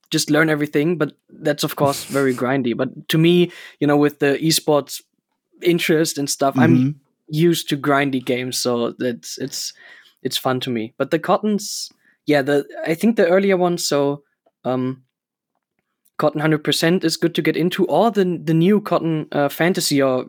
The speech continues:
Speaker 1: in Japan it's called Cotton Rock and Roll. Um, that's also available, which is an entirely new Cotton game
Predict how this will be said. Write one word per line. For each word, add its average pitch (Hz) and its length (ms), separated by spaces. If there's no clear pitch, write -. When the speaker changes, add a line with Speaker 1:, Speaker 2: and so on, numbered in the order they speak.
Speaker 1:
in 139 200
Japan 147 340
it's 131 160
called 131 220
Cotton 127 340
Rock 123 220
and 120 80
Roll. 123 260
Um, 131 480
that's - 320
also 165 400
available, 131 380
which 147 160
is 127 120
an 143 60
entirely 151 440
new 123 160
Cotton 123 300
game 120 280